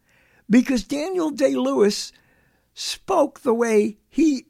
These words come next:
researched or whatever he did to find out that was the voice. People expected something else. And of course, there were other people who played Lincoln throughout the years in movies.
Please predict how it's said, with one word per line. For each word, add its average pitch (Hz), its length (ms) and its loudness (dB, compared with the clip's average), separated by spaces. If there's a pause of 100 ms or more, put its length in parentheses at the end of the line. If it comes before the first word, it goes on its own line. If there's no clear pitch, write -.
(140)
researched 277 880 -2
or 285 340 0
whatever 262 680 0
he 277 180 2
did 226 380 -2
to 208 100 0
find 269 380 -2
out 220 380 -2
that 247 240 -6
was 233 180 -2
the 233 100 -6
voice. 254 460 -4 (200)
People 427 360 -2
expected 220 560 -6
something 240 400 -6
else. 302 180 -4
And 240 120 -2
of 254 120 -2
course, 294 240 0 (300)
there 269 160 0
were 247 180 2
other 233 220 2
people 240 320 0
who 190 80 6
played 277 360 0
Lincoln 165 380 2
throughout 160 300 -4
the 165 100 -4
years 202 300 2
in 147 100 2
movies. 196 380 0